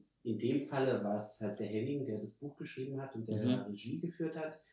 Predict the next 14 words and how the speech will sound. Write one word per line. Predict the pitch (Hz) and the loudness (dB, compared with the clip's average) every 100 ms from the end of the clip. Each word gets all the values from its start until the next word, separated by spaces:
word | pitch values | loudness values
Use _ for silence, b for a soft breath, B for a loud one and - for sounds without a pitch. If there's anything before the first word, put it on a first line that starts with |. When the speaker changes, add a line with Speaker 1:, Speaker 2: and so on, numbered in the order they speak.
| _ _ _ | _ _ _
Speaker 1:
Der | 113 120 | 2 2
hat | 123 127 - - | 2 0 -4 -8
eine | 104 110 113 - 104 104 98 | -2 4 4 4 4 4 4
lange | 92 92 104 131 135 | 4 4 4 4 2
Geschichte | 123 120 - 147 - - 127 127 127 127 120 | 0 -4 0 -2 -2 -2 2 2 2 2 2
mit | 117 117 | 0 0
klassischer | - 110 - - 117 | -2 -2 -2 -2 2
Musik | 110 113 113 | 2 0 -4
insofern, | 110 107 117 113 104 | -2 -2 -2 -2 -2
als | 104 - | -2 -4
dass | - 104 | -4 -2
er | - | -2
auch, | 190 196 - _ _ _ _ _ _ _ 196 | -4 -6 -10 _ _ _ _ _ _ _ -4
ähm, | 196 - 190 - 90 - | 0 2 4 4 2 -2